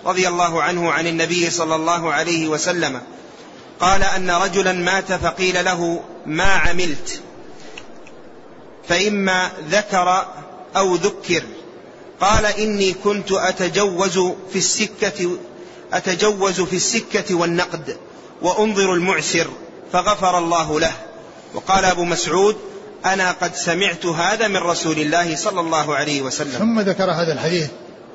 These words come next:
Speaker 2: أن النبي صلى الله عليه وسلم، آه، يعني قال، يعني يؤتى
Speaker 1: أن رجلا مات فقيل له: "ما عملت؟" فإما ذكر أو ذكر.
Speaker 2: يعني، آه، أن رجلا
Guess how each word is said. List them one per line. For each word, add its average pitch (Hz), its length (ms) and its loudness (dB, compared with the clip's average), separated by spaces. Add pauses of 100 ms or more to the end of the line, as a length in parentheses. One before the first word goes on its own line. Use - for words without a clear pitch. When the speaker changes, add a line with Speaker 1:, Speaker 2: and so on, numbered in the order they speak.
(180)
Speaker 2:
أن 175 180 -2
النبي 165 400 0
صلى 160 180 -2
الله 156 140 0
عليه 147 100 -4
وسلم، 151 360 -4 (640)
آه، 147 480 -2
يعني 151 520 -4
قال، 156 460 -2 (160)
يعني 135 580 -8 (640)
يؤتى 156 380 -2 (1000)
Speaker 1:
أن 185 140 2
رجلا 196 380 4
مات 185 520 4 (500)
فقيل 196 380 4
له: 185 220 4
"ما 180 140 2
عملت؟" 175 600 2 (440)
فإما 196 540 2 (240)
ذكر 208 460 2
أو 185 140 4
ذكر. 175 380 0 (880)
Speaker 2:
يعني، 175 340 0
آه، 165 680 0 (760)
أن 196 120 2
رجلا 185 500 2